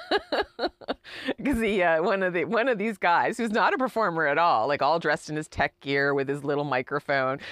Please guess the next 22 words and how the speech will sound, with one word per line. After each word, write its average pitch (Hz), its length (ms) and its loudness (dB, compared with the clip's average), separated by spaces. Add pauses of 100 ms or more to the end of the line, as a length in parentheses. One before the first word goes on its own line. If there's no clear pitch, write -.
He 240 100 -4
stood 180 320 -2
there 160 140 2
and 156 100 0
he 147 80 -2
wa-, 151 480 0
wa-, 185 260 2
you 196 100 -2
know, 170 120 0
he, 156 240 0
he 165 120 -2
waggled 185 460 2
his 233 200 -2
finger 180 340 0
at 123 160 2
me 139 140 0
like, 107 200 -2
"Stay, 95 600 -2 (260)
stay, 135 640 0
stay." 151 840 2 (760)
<laughs> - 60 -8 (1120)
So 359 100 2